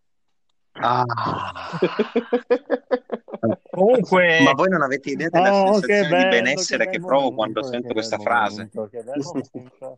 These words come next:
Speaker 3: Eh, sì, però io sento quella specie di stanca nel tono di Angelo, della serie, "Sì, sì, ve lo dico di
Speaker 1: Sì,
Speaker 3: nuovo,
Speaker 1: è
Speaker 3: dai."
Speaker 1: come, è come il
Speaker 3: Siamo
Speaker 1: bambino "Non sono stato io".
Speaker 3: Sì, capito, cioè
Speaker 2: <laughs>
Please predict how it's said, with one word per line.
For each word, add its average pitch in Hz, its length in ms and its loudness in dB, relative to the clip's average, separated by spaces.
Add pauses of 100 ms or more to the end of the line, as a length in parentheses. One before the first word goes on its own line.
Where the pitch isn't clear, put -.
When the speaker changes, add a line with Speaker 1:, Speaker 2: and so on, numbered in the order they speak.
Speaker 3:
Eh, 147 120 -12
sì, 175 280 0
però 180 340 4
io 180 220 4
sento 160 400 -2
quella 147 560 2
specie 160 400 -2
di 143 120 -2
stanca 131 720 -2
nel 127 200 -2
tono 131 200 0
di 131 120 -2
Angelo, 127 360 0
della 131 120 2
serie, 131 260 -2
"Sì, 156 300 0
sì, 151 180 0
ve 143 80 2
lo 139 140 2
dico 139 240 -2
di 135 80 -2
Speaker 1:
Sì, 139 60 0
Speaker 3:
nuovo, 135 400 6
Speaker 1:
è 120 40 6
Speaker 3:
dai." 131 140 2
Speaker 1:
come, 180 180 0
è 170 100 -4
come 190 200 0
il 202 60 2
Speaker 3:
Siamo 196 160 2
Speaker 1:
bambino 196 380 0
"Non 185 160 -2
sono 180 220 -2
stato 170 300 -8
io". 117 280 -4 (1300)
Speaker 3:
Sì, 165 480 0
capito, 131 380 -2
cioè 135 180 -2
Speaker 2:
<laughs> - 840 -4